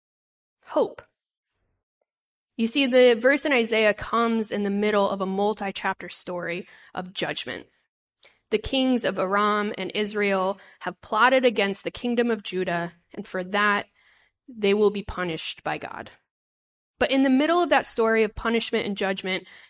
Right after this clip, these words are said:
God says that for Judah and for Israel, there's hope and redemption in the coming Messiah. So this is what Matthew is referencing. The original verse in Isaiah is this,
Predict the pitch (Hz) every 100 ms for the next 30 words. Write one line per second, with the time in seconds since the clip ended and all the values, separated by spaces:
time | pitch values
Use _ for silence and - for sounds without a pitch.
0 | - 208 220 247 - 233 214 202 185 -
1 | 202 180 269 285 190 185 202 214 196 -
2 | - 339 269 196 180 175 - - _ -
3 | 185 - - - 226 226 - _ 202 190
4 | 180 208 247 - 185 175 175 190 _ -
5 | 196 185 - 175 175 170 165 - 214 185
6 | - _ _ _ _ _ - 220 202 247
7 | 254 262 226 208 202 - 196 185 - 190
8 | 180 185 180 175 - 175 - 95 135 -
9 | _ _ _ _ _ _ _ _ _ _
10 | _ _ - _ _ _ _ _ - 233
11 | 233 269 277 285 240 240 240 220 - -
12 | 208 202 190 185 180 185 _ _ - 190
13 | 190 165 - -